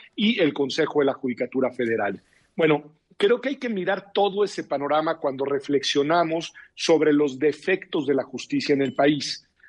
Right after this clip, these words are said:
porque en efecto hay indicadores que nos muestran que, eh, la Administración General de Justicia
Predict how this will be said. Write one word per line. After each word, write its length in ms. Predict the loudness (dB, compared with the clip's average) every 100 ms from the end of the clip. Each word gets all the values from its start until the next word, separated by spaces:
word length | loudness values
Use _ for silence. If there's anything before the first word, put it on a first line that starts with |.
| _
porque 380 | 2 2 4 2
en 120 | 2
efecto 720 | 0 0 -2 0 0 2 0 -2
hay 220 | -4 -2
indicadores 800 | -4 -4 0 2 4 4 0 -2
que 100 | -4
nos 220 | -4 -2
muestran 560 | 0 0 0 0 0 -6 _ _ 0
que, 380 | 2 2 0 -4
eh, 240 | -2 -2 -2
la 160 | -2 -2
Administración 1000 | 0 0 0 -2 0 0 2 2 2
General 380 | -2 -4 0 2
de 80 | 0
Justicia 680 | -6 -8 -4 -2 2 0